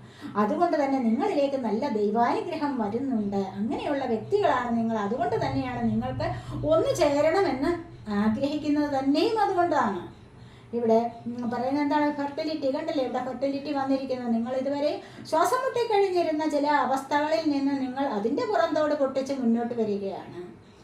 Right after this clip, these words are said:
നിങ്ങൾക്ക് തമ്മിൽ പിരിഞ്ഞു കഴിഞ്ഞപ്പോൾ തന്നെ ഒരുപാട് ശ്വാസം മുട്ടൽ അനുഭവിച്ചു എന്ന് ഞാൻ പറഞ്ഞല്ലോ. ഇവിടെ ഒരുപാട് വിഷമം അനുഭവിച്ചു. ആ, പ്രേ ചെയ്തു, പ്രാർത്ഥന അല്ല എങ്കിൽ വഴിപാടുകൾ, നേർച്ചകളൊക്കെയും നിങ്ങൾ ചെയ്തിട്ടുണ്ടാവും. നിങ്ങൾ, ആ, രണ്ടു കൂട്ടരും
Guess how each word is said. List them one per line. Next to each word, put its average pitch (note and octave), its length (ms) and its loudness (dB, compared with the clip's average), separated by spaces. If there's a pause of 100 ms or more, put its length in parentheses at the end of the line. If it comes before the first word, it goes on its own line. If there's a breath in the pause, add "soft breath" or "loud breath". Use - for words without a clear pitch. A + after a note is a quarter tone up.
(300 loud breath)
നിങ്ങൾക്ക് C#4 440 0
തമ്മിൽ C4+ 240 4
പിരിഞ്ഞു F#4+ 420 2
കഴിഞ്ഞപ്പോൾ F#4 360 2
തന്നെ F#4 260 2
ഒരുപാട് D#4 460 2
ശ്വാസം D#4 380 -2
മുട്ടൽ F4+ 320 -2
അനുഭവിച്ചു D4+ 500 -2
എന്ന് C#4 200 -2
ഞാൻ C#4+ 200 0
പറഞ്ഞല്ലോ. C#4+ 460 0
ഇവിടെ A#3+ 140 -2
ഒരുപാട് C4+ 480 2
വിഷമം C#4 420 0
അനുഭവിച്ചു. A3+ 600 -2 (260 loud breath)
ആ, A3+ 400 0
പ്രേ A3+ 220 4
ചെയ്തു, B3+ 300 -2
പ്രാർത്ഥന A3+ 560 -2
അല്ല A3+ 460 0
എങ്കിൽ A#3 380 -2
വഴിപാടുകൾ, A#3 560 2
നേർച്ചകളൊക്കെയും C#4+ 1120 0
നിങ്ങൾ D#4+ 240 -2
ചെയ്തിട്ടുണ്ടാവും. B3 760 -2
നിങ്ങൾ, A#3 220 -2
ആ, C#4 580 -12
രണ്ടു A3+ 260 0
കൂട്ടരും - 600 -4